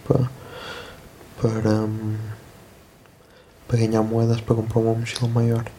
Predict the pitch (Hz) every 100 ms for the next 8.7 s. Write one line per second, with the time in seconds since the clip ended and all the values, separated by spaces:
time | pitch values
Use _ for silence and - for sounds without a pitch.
0 | - - - - - - - - - -
1 | - - - 127 120 117 - - 120 110
2 | - 139 120 - 127 120 117 117 117 117
3 | - - - - - - 120 120 113 -
4 | 123 117 117 113 113 123 117 113 110 -
5 | 113 - - - 120 - 117 120 123 117
6 | 117 117 117 110 - - - - - -
7 | - - - - - - - - - -
8 | - - - - 127 117